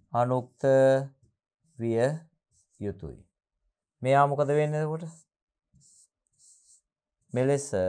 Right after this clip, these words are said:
උක්ත විය යුතුයි. කෙටියෙන් ලිව්වේ.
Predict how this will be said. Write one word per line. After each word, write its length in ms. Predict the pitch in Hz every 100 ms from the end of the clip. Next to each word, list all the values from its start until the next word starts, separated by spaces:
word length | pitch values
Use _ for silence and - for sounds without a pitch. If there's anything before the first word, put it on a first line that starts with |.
| 101 127 165 196 190 _ _ _ _ _ _ _ _ _ _ _ _ _ _ - _ - - _ _ 113
උක්ත 300 | 107 _ - 139 139 143 147 151 160 _ _ _ _ _ _ _ -
විය 220 | 120 120 127 156 180 _ _ _ _ _
යුතුයි. 380 | 104 110 - 87
කෙටියෙන් 440 | 82 113 127 135 135
ලිව්වේ. 360 | 98 64 67